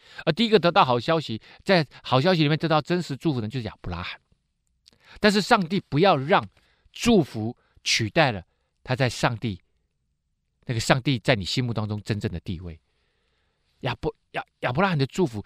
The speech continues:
在，在犹太人来讲，在希伯来人来讲，孩子是很大的祝福，就是我有很多孩子，这件事情是一个很大的祝福。而亚伯拉罕原先不生啊，其实不是，应该是不是他不生？你看嘛，他，他就让那个夏甲生了嘛，对不对？其实真正不生的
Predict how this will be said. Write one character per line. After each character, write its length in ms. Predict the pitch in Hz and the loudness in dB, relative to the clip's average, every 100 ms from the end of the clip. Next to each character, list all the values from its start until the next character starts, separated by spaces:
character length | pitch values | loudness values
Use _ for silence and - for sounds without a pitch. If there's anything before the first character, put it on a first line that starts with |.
| _ - | _ 2
在， 160 | 202 | 2
在 220 | 175 214 - | 4 2 2
犹 180 | 156 175 | 0 0
太 180 | 185 202 | 2 0
人 160 | 143 | 0
来 100 | 123 | -2
讲， 160 | 120 104 | -4 -4
在 160 | 107 170 | -2 -2
希 220 | - 214 | -2 -6
伯 100 | 147 | -2
来 100 | 127 | -2
人 120 | 120 | -2
来 100 | 113 | -6
讲， 220 | 110 95 - _ _ _ _ | -6 -10 -12 _ _ _ _
孩 240 | - - | 2 4
子 140 | 165 143 | 4 4
是 100 | 151 | 0
很 100 | 90 | 0
大 140 | 117 | -2
的 80 | - | -2
祝 160 | - 95 | -6 -8
福， 120 | - _ _ _ _ | -10 _ _ _ _
就 80 | - | 0
是 60 | 160 | 2
我 180 | 151 196 | 8 8
有 100 | 180 | 8
很 100 | 123 | 4
多 120 | 147 | 0
孩 160 | 98 | 0
子， 100 | 104 | -8
这 140 | 98 131 | -6 -4
件 120 | 127 | -4
事 140 | 120 | -6
情 80 | 110 | -8
是 120 | 101 | -8
一 40 | 117 | -8
个 60 | |
很 80 | 113 | -8
大 100 | 101 | -8
的 120 | 87 | -10
祝 160 | - 92 | -12 -16
福。 120 | - _ - - | -16 _ -20 -2
而 80 | 214 | 4
亚 160 | 196 120 | 6 8
伯 100 | 175 | 8
拉 80 | |
罕 140 | 185 143 | 8 6
原 100 | 151 | 2
先 140 | 170 | 0
不 80 | 170 | -2
生 300 | - 175 170 | -2 -4 -4
啊， 120 | 156 - _ _ _ _ - | -6 -10 _ _ _ _ -8
其 140 | 143 | -2
实 80 | 147 | 0
不 100 | 151 | 0
是， 160 | 151 - _ | -2 -2 _
应 100 | - | -4
该 100 | 143 | -2
是 80 | 135 | -2
不 140 | - 98 | -6 -8
是 100 | 101 | -8
他 140 | 90 | -8
不 100 | - | -10
生？ 180 | - 87 101 _ _ _ | -10 -10 -12 _ _ _
你 80 | 107 | -6
看 140 | 123 | -4
嘛， 160 | 98 80 | -4 -8
他， 200 | 110 117 | -8 -8
他 120 | 123 | -6
就 140 | 123 | -4
让 180 | 131 120 | -2 -2
那 100 | 120 | -4
个 220 | 110 98 92 - | -6 -8 -8 -6
夏 220 | - 120 | 0 0
甲 160 | - - | 0 -8
生 180 | - 101 | -8 -8
了 60 | 98 | -10
嘛， 100 | 85 _ | -14 _
对 100 | 120 | -2
不 40 | |
对？ 180 | 110 110 - - 151 | 2 2 0 -14 0
其 100 | 170 | 0
实 100 | 165 | 4
真 160 | 233 | 4
正 80 | 226 | 4
不 120 | 185 | 2
生 120 | 190 190 | 0 0
的 160 | 147 | 0